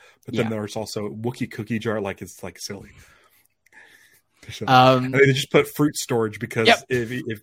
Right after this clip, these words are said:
Speaker 1: if, when they show that thing, there's fruit in it. Uh, I like the, uh, slow cooker.
Speaker 2: Yeah, the auto
Speaker 1: I think
Speaker 2: chef
Speaker 1: the slow
Speaker 2: slow cooker.
Speaker 1: cooker <laughs> is so cool looking.
Speaker 2: It's great.
Speaker 1: It looks like something you'd see in Aunt Beru's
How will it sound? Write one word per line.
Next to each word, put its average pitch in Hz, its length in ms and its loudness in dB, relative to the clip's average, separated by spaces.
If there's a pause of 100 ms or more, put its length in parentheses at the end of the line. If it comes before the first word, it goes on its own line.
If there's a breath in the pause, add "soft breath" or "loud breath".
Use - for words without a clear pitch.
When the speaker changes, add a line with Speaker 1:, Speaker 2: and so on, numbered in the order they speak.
Speaker 1:
if, 120 200 -8
when 117 120 -2
they 113 80 0
show 123 240 0
that 113 240 -4
thing, 107 200 -4
there's 98 180 -8
fruit 120 240 -8
in - 80 -12
it. - 120 -16 (480 loud breath)
Uh, 127 180 2
I 131 120 0
like 117 580 -6 (160)
the, 101 840 -8 (200)
uh, 92 520 -14
slow - 500 -6
cooker. 247 480 -10 (360)
Speaker 2:
Yeah, 139 300 0
the 156 180 4
auto 165 280 6
Speaker 1:
I 160 40 8
think 147 100 6
Speaker 2:
chef 156 80 6
Speaker 1:
the 139 100 6
slow - 180 2
Speaker 2:
slow 139 80 8
cooker. 180 400 8
Speaker 1:
cooker - 140 -4
<laughs> 226 60 6
is - 160 2 (120)
so 151 240 6
cool 156 320 0
looking. 208 280 0
Speaker 2:
It's 220 100 -2
great. 151 460 2
Speaker 1:
It 143 160 4
looks 151 260 0
like 185 160 6
something 160 420 0
you'd 151 180 -4
see 147 360 -2
in 131 160 -2
Aunt 127 220 -4
Beru's 120 580 0